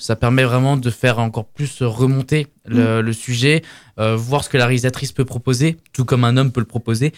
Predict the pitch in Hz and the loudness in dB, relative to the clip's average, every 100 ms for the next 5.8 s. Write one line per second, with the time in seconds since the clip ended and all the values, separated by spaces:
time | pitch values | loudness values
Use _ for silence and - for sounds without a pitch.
0 | - _ 110 117 110 - 165 - _ _ | -10 _ -4 -2 -4 -2 -2 -4 _ _
1 | _ - 131 139 123 110 110 104 - - | _ -2 2 4 2 0 -2 -4 -8 -8
2 | - 117 104 - - 123 139 143 123 120 | -4 -2 -4 -8 -4 -2 0 0 -2 -2
3 | 135 113 113 - 139 131 104 - - - | -2 -2 -4 -2 0 2 0 -4 -16 -20
4 | - 107 113 - 139 127 120 113 - 120 | -20 -16 -10 -4 -2 0 -2 -2 -2 -2
5 | 127 - 131 113 120 - _ - | -2 -2 -2 0 -2 -4 _ -8